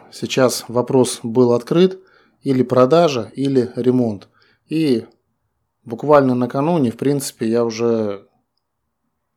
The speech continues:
думаю: «Ладно, кину монетку, или так, или так». И монетка выпала, что попробую отремонтировать.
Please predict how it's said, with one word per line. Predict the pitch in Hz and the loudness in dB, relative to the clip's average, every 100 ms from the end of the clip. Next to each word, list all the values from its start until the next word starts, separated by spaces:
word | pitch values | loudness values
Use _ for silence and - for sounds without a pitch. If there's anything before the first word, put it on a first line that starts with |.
| _ _ _ | _ _ _
думаю: | 113 127 123 113 | -2 0 2 0
«Ладно, | 120 120 104 92 _ _ _ _ _ _ _ _ _ _ _ _ _ _ _ _ _ _ _ _ | 0 0 -2 -14 _ _ _ _ _ _ _ _ _ _ _ _ _ _ _ _ _ _ _ _
кину | - 135 117 | -2 0 0
монетку, | 120 147 180 185 123 110 - | -2 -2 -2 -4 -8 -8 -4
или | 123 117 | -4 -2
так, | 113 165 160 131 | 0 0 0 -2
или | 131 | 0
так». | 127 120 104 - _ _ _ _ - | 0 0 -4 -8 _ _ _ _ -10
И | 139 131 - - | -6 -4 -6 -8
монетка | 117 131 165 165 120 | -6 -2 -4 -2 -2
выпала, | 120 147 120 110 | 0 0 -2 -4
что | - - 117 117 110 - _ _ _ _ _ _ _ _ _ _ _ | -6 -6 -2 -2 -2 -8 _ _ _ _ _ _ _ _ _ _ _
попробую | - - 131 139 127 | -12 -2 2 4 4
отремонтировать. | 123 127 123 117 123 113 98 92 | 2 -2 -4 -6 -6 -6 -8 -16